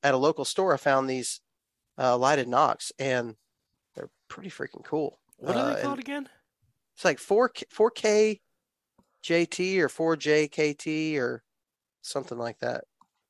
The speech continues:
Speaker 2: Four K J T lighted nocks. Yeah.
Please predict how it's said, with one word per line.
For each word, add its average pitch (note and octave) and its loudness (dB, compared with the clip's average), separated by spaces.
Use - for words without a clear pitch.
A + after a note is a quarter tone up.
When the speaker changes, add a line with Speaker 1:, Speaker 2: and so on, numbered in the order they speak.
Speaker 2:
Four B2+ -12
K A#2+ -8
J A#2 -10
T A#2 -14
lighted G#2 -12
nocks. F#2 -16
Yeah. G#2+ -10